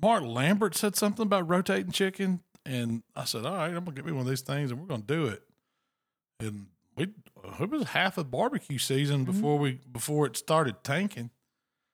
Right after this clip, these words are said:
Speaker 1: But judges, I think they would know. It was like
Speaker 2: They were like, "Oh, that's Killer
Speaker 1: that's
Speaker 2: Hogs
Speaker 1: that,
Speaker 2: chicken."
Speaker 1: yeah,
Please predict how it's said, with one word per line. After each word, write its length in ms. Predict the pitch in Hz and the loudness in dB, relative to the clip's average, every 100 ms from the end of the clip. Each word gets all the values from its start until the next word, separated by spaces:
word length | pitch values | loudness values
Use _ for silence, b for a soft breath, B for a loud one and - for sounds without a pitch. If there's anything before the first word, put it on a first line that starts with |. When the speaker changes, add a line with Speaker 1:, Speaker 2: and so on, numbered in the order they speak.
| _ | _
Speaker 1:
But 100 | 127 | -4
judges, 460 | 120 151 151 139 139 | 4 4 6 2 2
I 40 | |
think 200 | 143 185 | 0 0
they 140 | 143 127 | 2 0
would 180 | 101 101 | 0 -2
know. 360 | 127 107 92 95 | 0 0 -4 -8
It 40 | 117 | -8
was 140 | 107 | -2
like 320 | 113 107 - | -2 -2 -2
Speaker 2:
They 100 | 175 | 0
were 100 | 175 | 2
like, 220 | 160 147 139 | 0 -2 -2
"Oh, 100 | 156 | -2
that's 220 | 143 - | -4 -4
Killer 160 | - 143 | 0 2
Speaker 1:
that's 180 | 147 | 2
Speaker 2:
Hogs 80 | 147 | 0
Speaker 1:
that, 220 | 123 - | -2 0
Speaker 2:
chicken." 20 | |
Speaker 1:
yeah, 80 | 165 | 2